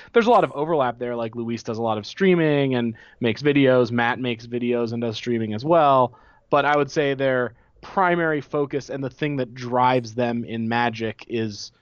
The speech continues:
trying to win in tournaments, uh, as compared to, like, the Professor or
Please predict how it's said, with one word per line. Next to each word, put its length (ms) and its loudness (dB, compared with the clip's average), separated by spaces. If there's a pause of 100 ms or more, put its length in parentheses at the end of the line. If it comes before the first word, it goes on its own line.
(120)
trying 340 0
to 100 -6
win 400 -4
in 240 -8
tournaments, 680 -4 (520)
uh, 240 4
as 180 0
compared 340 -2
to, 60 -2
like, 240 0
the 80 -6
Professor 720 0
or 520 -4